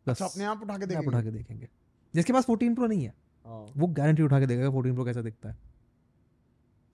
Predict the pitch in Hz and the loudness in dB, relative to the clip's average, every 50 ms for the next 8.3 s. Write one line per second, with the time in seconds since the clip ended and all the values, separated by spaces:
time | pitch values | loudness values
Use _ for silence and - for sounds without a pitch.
0 | _ - 120 127 131 120 135 135 139 131 123 120 117 117 113 113 113 113 117 - | _ -4 -2 0 2 2 2 0 0 0 -2 -4 -4 -6 -8 -10 -10 -12 -12 -14
1 | - 127 139 135 143 151 165 165 151 143 - - 135 123 117 - 117 - - 135 | -16 -14 -8 -2 0 2 4 4 2 0 -2 -4 -4 -4 -4 -6 -8 -8 -6 -6
2 | 139 139 139 147 147 156 - - 131 - - 139 131 131 135 - - 120 - 190 | -6 -4 -4 -4 -4 -4 -4 -6 -8 -6 -4 -2 0 0 -2 -2 -4 -8 -8 -6
3 | - - 208 202 202 202 214 208 190 - 202 185 214 214 - 156 156 151 - - | -8 -8 -8 -8 -8 -8 -8 -8 -8 -10 -12 -10 -10 -10 -8 -6 -8 -8 -8 -10
4 | 180 180 180 185 185 180 175 165 165 175 175 175 170 170 165 165 170 175 170 170 | -12 -10 -8 -6 -6 -8 -8 -8 -8 -6 -6 -6 -6 -6 -6 -6 -6 -8 -8 -8
5 | - 147 147 151 151 147 135 131 131 127 127 135 135 135 - 135 120 120 123 131 | -8 -8 -8 -6 -8 -6 -6 -6 -6 -6 -8 -10 -14 -12 -10 -10 -10 -8 -8 -10
6 | 127 - 127 123 127 127 143 147 131 143 147 156 151 156 143 156 156 143 151 143 | -12 -12 -16 -12 -10 -10 -10 -10 -8 -8 -8 -6 -6 -8 -8 -8 -10 -10 -12 -12
7 | 131 143 147 139 135 131 135 127 127 123 117 117 117 117 117 117 - 156 170 190 | -12 -10 -10 -10 -10 -10 -12 -12 -12 -12 -12 -10 -10 -10 -12 -8 -4 -2 -2 0
8 | 208 233 240 233 - - | 0 0 0 -2 -4 -6